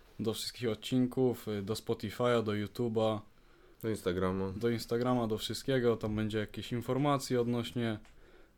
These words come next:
Speaker 1: y, nas, samego podcastu i tak dalej, i tak dalej. Y, no, także jeżeli strona będzie działać, wszystk-, y, poinformujemy was albo na Instagramie, albo na podcaście już tutaj.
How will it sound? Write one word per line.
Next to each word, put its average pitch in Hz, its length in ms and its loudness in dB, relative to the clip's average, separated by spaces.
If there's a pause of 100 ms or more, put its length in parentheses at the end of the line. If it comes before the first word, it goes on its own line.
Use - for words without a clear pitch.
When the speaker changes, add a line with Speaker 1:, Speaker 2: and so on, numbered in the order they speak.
Speaker 1:
y, 98 680 -2
nas, 120 560 -2 (280)
samego 110 380 -4
podcastu 110 600 -2
i 98 60 -6
tak 95 200 -6
dalej, 92 280 -2
i 87 40 -8
tak 87 180 -10
dalej. 90 300 -8 (840)
Y, - 40 -8 (340)
no, 127 300 2
także 143 420 2
jeżeli 143 380 4
strona 143 360 4
będzie 131 280 4
działać, 127 400 4
wszystk-, - 320 -6
y, 110 400 0
poinformujemy 107 760 0
was 92 240 -2
albo 117 180 0
na 113 120 2
Instagramie, 107 520 2
albo 98 180 -2
na 95 80 -2
podcaście - 580 -6
już 92 120 -8
tutaj. 90 340 -6